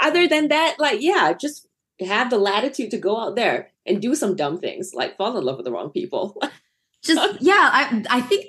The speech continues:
Speaker 2: those things are a byproduct of, like, you just have to make choices. Like, you're making choices, like, "Hey, I'm gonna pursue this." And you
Speaker 1: Mm-hmm.
Speaker 2: know what? It's not gonna make everybody happy. This might piss off some people and they might not even talk to me. Like,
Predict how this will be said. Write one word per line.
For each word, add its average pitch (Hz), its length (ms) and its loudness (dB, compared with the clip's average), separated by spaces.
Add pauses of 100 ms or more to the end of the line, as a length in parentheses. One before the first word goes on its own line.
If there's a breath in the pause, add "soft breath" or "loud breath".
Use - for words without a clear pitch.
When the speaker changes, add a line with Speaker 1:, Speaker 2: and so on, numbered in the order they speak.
(100)
Speaker 2:
those 262 260 4
things 311 220 2
are 262 120 4
a 185 60 -2
byproduct 208 520 0
of, 196 100 -4
like, 175 240 -4
you 185 160 4
just 254 140 -4
have 311 100 0
to 285 80 -8
make 196 180 -4
choices. 233 460 -4
Like, 165 140 -4
you're 180 100 0
making 220 280 2
choices, 185 380 0
like, 165 160 -4
"Hey, 220 160 -2
I'm 185 120 2
gonna 185 140 2
pursue 175 380 -2
this." - 380 -8 (260 loud breath)
And 165 100 -6
you 165 60 2
Speaker 1:
Mm-hmm. 185 120 6
Speaker 2:
know 214 100 6
what? 240 200 4
It's 190 180 2
not 190 180 4
gonna 196 140 2
make 175 140 0
everybody 170 360 -6
happy. - 540 -8 (200)
This 185 140 2
might 208 220 2
piss 202 240 0
off 185 160 4
some 180 160 -4
people 165 260 -6
and 151 80 0
they 160 80 2
might 240 160 6
not 208 220 2
even 165 160 0
talk 208 240 0
to - 80 -10
me. 156 120 -8
Like, 151 280 -6